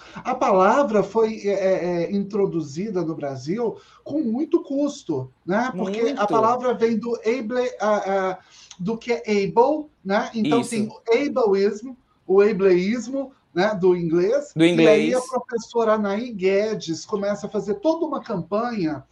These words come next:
Speaker 1: ah, pra fazer a tese de doutorado dela, que era justamente sobre as dinâmicas do capacitismo. Então, assim, esse trabalho tem sido repercutido aqui toda quarta-feira, só que eu sou muito mais esperta que a Ana Ciceroli,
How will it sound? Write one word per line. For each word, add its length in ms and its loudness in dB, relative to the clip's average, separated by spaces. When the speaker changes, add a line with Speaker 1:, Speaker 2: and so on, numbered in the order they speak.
Speaker 1:
ah, 400 0
pra 160 -2
fazer 300 -2
a 80 0
tese 500 -4
de 140 -12
doutorado 600 -4
dela, 500 -2
que 100 -14
era 160 -2
justamente 640 -4
sobre 280 -6
as 180 -2
dinâmicas 880 -4
do 260 -2
capacitismo. 880 -12
Então, 220 -6
assim, 320 -10
esse 200 -4
trabalho 420 -4
tem 160 -10
sido 420 -10
repercutido 760 -6
aqui 220 -6
toda 280 -2
quarta-feira, 580 -4
só 180 -8
que 80 -14
eu 80 -6
sou 160 -4
muito 280 -6
mais 220 0
esperta 680 -6
que 100 -6
a 120 2
Ana 180 -4
Ciceroli, 840 0